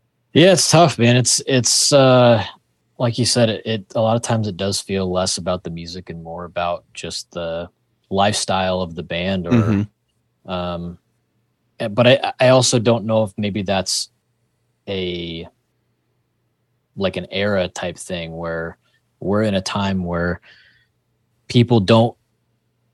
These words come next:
Speaker 1: don't just want to have music to listen to. They want,
Speaker 2: Yeah.
Speaker 1: they wanna be a part of whatever that band is. They wanna,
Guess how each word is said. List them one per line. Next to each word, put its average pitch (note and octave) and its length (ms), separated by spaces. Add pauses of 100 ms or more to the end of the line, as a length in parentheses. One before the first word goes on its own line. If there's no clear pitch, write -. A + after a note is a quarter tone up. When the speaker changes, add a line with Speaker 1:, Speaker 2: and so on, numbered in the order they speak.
(180)
Speaker 1:
don't A#2 340
just A#2 360
want F#2+ 440
to F#2+ 180
have F2+ 320
music E2+ 300
to - 120
listen E2 260
to. F2+ 160
They F#2 180
want, F#2 400 (640)
Speaker 2:
Yeah. A2 60
Speaker 1:
they G2+ 160
wanna G#2+ 240
be F#2+ 200
a F2+ 80
part - 460
of E2+ 200
whatever F2 480
that E2+ 280
band E2+ 320
is. E2+ 260
They F2+ 120
wanna, F2+ 340